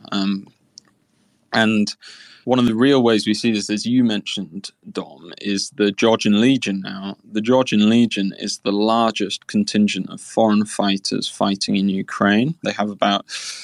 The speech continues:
two thousand men fighting there. And one of the men who was fighting there is a man called Arkady Kazradze. And I spoke to his brother Vako in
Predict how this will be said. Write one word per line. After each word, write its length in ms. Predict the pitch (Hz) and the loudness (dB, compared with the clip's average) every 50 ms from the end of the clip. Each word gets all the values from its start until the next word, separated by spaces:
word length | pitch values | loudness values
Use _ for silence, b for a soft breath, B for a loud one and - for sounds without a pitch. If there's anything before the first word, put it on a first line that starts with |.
| B B B | B B B
two 220 | - - - 156 | -4 0 2 0
thousand 800 | 139 - - 135 127 131 131 123 123 135 131 127 127 123 - - - _ _ _ _ | 2 2 0 2 2 4 2 2 2 2 2 2 2 0 -4 -8 -14 _ _ _ _
men 460 | 127 123 120 120 127 135 143 151 156 - _ _ _ _ | 0 2 4 4 4 2 0 -2 -6 -12 _ _ _ _
fighting 420 | - - 120 120 117 120 120 120 | -4 -2 -2 -2 0 -2 -2 -2
there. 300 | 120 120 123 127 135 143 _ _ - | 0 -2 -2 -4 -6 -10 _ _ -6
And 500 | 98 104 107 104 104 101 101 98 - - - - _ _ _ | -4 -2 -2 -2 -2 -2 -4 -4 -6 -10 -14 -16 _ _ _
one 180 | - 120 123 | 2 2 4
of 80 | 135 123 | 4 4
the 60 | 120 | 4
men 300 | 113 110 107 104 101 104 | 4 4 2 2 2 0
who 160 | 98 104 101 | -2 -2 -4
was 160 | 101 98 - | -4 -4 -4
fighting 420 | - - 104 98 95 - - - 104 | -6 -6 -4 -4 -4 -6 -6 -8 -8
there 200 | - 90 92 98 | -6 -6 -6 -4
is 120 | 98 - | -4 -4
a 80 | 101 98 | -2 0
man 320 | 101 101 101 104 98 101 | 0 0 2 0 0 -2
called 480 | 101 - - 101 95 92 95 95 101 - _ | -2 0 0 0 0 0 -2 -6 -6 -8 _
Arkady 580 | - 107 107 104 - - 120 127 131 131 110 98 | 0 0 0 0 0 2 2 2 2 2 -2 -4
Kazradze. 840 | - - - 98 98 98 - - 95 95 85 - - - - - - _ _ _ _ _ | -6 -6 -6 -4 -4 -4 -6 -8 -8 -8 -8 -10 -12 -12 -14 -16 -18 _ _ _ _ _
And 140 | - 101 104 | -6 -2 0
I 140 | 113 131 139 | 0 0 0
spoke 260 | - - 123 113 107 | 0 -2 -2 -2 -2
to 100 | - 107 | -4 -6
his 60 | 104 | -6
brother 320 | - - 107 107 101 98 | -2 0 0 0 0 -2
Vako 580 | 98 101 107 110 113 - - - 87 90 92 92 - - | -2 2 2 2 2 0 -4 -6 -4 -4 -6 -8 -8 -6
in 280 | 92 104 98 98 98 | -4 -4 -2 -4 -4